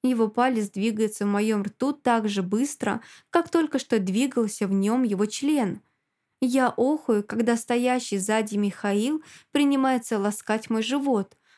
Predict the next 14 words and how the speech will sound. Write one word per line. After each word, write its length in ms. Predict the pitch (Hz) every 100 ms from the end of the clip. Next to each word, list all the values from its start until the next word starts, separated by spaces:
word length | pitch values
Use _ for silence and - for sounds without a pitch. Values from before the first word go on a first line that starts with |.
| _
а 120 | 277
потом 400 | 277 240 247 220
уверенно 540 | 208 185 226 247 214 196
спускается 720 | - 202 - 208 202 - 247
вниз. 480 | 277 247 196 - - _ _ _ _
Когда 260 | - 254 269
его 240 | 269 233
пальцы 540 | 226 240 247 269 - 220
накрывают 560 | 208 220 220 226 220
клитор, 640 | - 220 269 294 208 - - _ _ -
тело 360 | 240 262 269
пронзает 640 | - 208 208 196 208 214 -
острый 400 | 220 226 - 208
спазм. 680 | 196 - 277 269 202 185